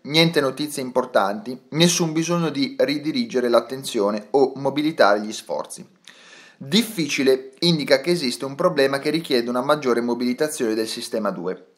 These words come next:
In questo caso, invece che di fluidità, si può parlare di tensione cognitiva. La tensione cognitiva è influenzata sia dall'attuale livello di sforzo, sia dalla presenza di richieste insoddisfatte.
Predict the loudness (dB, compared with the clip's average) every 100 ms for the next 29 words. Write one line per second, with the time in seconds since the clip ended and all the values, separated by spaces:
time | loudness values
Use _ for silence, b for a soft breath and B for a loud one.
0 | _ -4 0 0 0 4 6 6 2 -6
1 | -6 -4 -2 -2 -2 -6 -4 -4 0 0
2 | 0 2 2 2 -4 -6 2 4 6 6
3 | 6 4 -4 0 0 0 0 -2 -2 -6
4 | -6 -8 -8 -4 -4 -4 -16 B B B
5 | B B 4 4 2 -4 -2 -2 -4 -6
6 | -8 -6 2 2 0 -4 -2 -2 -2 0
7 | 4 4 4 -2 -2 2 4 4 6 4
8 | 4 2 2 2 -6 -6 2 2 2 -8
9 | -10 -8 -2 4 6 6 2 -6 -2 -4
10 | -4 -6 -4 -6 -2 -2 -2 -8 -8 -8
11 | -8 -12 -6 -6 -6 -18 -18 _